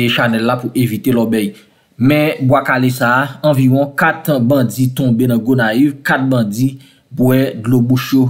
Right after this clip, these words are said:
Kat bandi vwayaje al jwenn anèl jozèf, timakak, ak divès lòt ankò. Ebyen, nan pòtoprens la pou nou f on kout pat. Retounen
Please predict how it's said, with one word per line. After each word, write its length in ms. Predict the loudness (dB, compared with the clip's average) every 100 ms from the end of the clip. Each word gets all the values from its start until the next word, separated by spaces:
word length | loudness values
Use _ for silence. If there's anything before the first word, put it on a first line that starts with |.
| 0
Kat 200 | -2 0
bandi 320 | 0 0 -2
vwayaje 480 | 0 0 0 0 -4
al 160 | -4 -4
jwenn 220 | -4 -4
anèl 300 | -2 0 0
jozèf, 400 | -2 -2 -2 -4 -6
timakak, 640 | -2 0 -2 -2 -4 -4
ak 220 | -4 -4 -2
divès 360 | -2 -2 -2 -2
lòt 220 | -4 -2
ankò. 380 | -4 2 0 0 -8 -18 -18 -20 _
Ebyen, 320 | 0 2 2
nan 120 | 0
pòtoprens 500 | -2 0 0 0 -2 0
la 140 | -2 0
pou 160 | -2
nou 80 | -2
f 60 | -4
on 60 | -8
kout 120 | -4
pat. 220 | -2 -2 -2
Retounen 540 | -4 -2 0 0 0